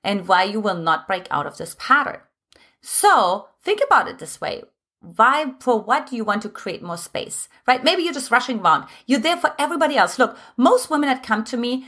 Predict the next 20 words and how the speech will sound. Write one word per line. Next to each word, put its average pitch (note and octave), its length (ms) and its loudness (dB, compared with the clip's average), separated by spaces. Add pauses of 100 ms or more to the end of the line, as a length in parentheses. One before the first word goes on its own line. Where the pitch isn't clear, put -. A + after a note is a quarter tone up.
(160)
they A#3+ 120 4
give C#4 440 -4
to C4 340 -6
everybody C#4 920 2
else E3+ 300 4
first D#3+ 420 -2
until G#3 280 0
they're G3+ 200 2
drained. E3 540 -2
We G3 80 -4
have A#3+ 160 2
lots G3 400 -2
of E3 160 -4
nurses C4 580 0
and B3+ 220 -2
caretakers B3 800 0 (420)
in B3+ 120 6
the B3+ 80 6
program, G#3+ 680 2
right? F3+ 320 2